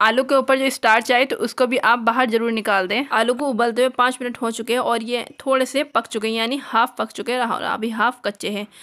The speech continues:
आलू को मैं निकाल रही हूँ किचन टॉवल पर। आप चाहे तो टिश्यू पेपर निकाल लें या कोई कपड़े वगैरह पर।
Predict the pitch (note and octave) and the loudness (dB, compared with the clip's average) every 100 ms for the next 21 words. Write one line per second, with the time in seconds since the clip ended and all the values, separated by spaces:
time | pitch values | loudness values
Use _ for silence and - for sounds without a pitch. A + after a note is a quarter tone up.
0 | - _ _ - A#3 D4 E4 D4+ B3 A#3+ | -20 _ _ -2 0 0 0 0 2 4
1 | A3+ A3+ A3+ A3+ G#3 G#3 G#3 G3+ G3+ G#3 | 4 2 -2 -4 -4 -4 -2 0 0 2
2 | C#4 - A3+ A3+ B3 B3 C4+ C4+ C4 D4 | 0 2 0 2 0 0 -2 -6 -10 -2
3 | C4+ C4+ C4 B3+ B3 A#3+ A3+ G3+ G3+ G3+ | 0 0 0 0 0 0 0 -2 -2 -6
4 | G3+ G3+ G#3+ G#3 G3 F#3+ G#3 C#4 | -6 -6 -6 -4 -2 -2 0 -2